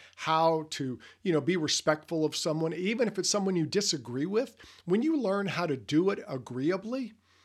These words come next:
you know, it's amazing how that helps you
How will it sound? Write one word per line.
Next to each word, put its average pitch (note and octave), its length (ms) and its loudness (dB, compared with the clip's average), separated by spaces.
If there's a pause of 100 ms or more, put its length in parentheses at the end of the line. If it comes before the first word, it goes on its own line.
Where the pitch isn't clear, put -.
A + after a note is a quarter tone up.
(480)
you F#3+ 60 0
know, G#3 140 2
it's - 240 0
amazing F3+ 540 2
how D3 200 -4
that D#3+ 220 0
helps E3+ 440 -4
you B2 240 -2